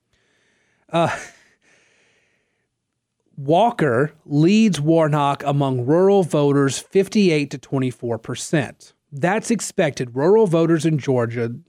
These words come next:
lean Republican. Urban voters in Georgia, Atlanta, et cetera,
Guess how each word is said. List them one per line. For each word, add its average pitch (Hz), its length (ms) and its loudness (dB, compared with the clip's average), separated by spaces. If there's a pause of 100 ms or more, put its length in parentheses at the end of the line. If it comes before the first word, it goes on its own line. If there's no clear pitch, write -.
lean 143 640 -2 (120)
Republican. 120 720 -4 (760)
Urban 196 380 2
voters 147 540 0
in 143 220 -2
Georgia, 120 640 -2
Atlanta, 123 420 -4
et 123 140 -8
cetera, 113 480 -2